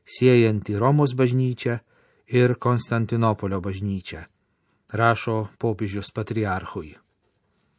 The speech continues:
Popiežius pamini neseniai įvykusį patriarcho vizitą Romoje, kai jiedu išsakė susirūpinimą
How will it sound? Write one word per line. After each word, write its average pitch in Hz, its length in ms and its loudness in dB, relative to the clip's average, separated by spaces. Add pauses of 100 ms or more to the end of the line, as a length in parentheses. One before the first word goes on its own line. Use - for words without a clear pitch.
(1400)
Popiežius 117 400 2
pamini 120 400 2
neseniai 110 480 -2
įvykusį 117 480 -4
patriarcho 107 560 -2
vizitą 107 400 -2
Romoje, 123 440 4 (520)
kai 117 160 0
jiedu 113 320 4
išsakė 113 480 -2
susirūpinimą 113 840 0